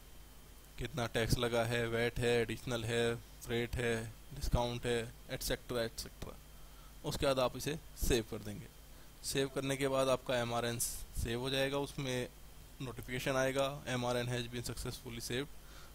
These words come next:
आप उसे OK click करेंगे, आपका form बंद हो जाएगा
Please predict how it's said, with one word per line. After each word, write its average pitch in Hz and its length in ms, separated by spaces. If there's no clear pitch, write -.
आप 120 140
उसे 120 340
OK 113 240
click 120 240
करेंगे, 127 360
आपका 120 220
form 113 300
बंद 110 180
हो 117 100
जाएगा 120 320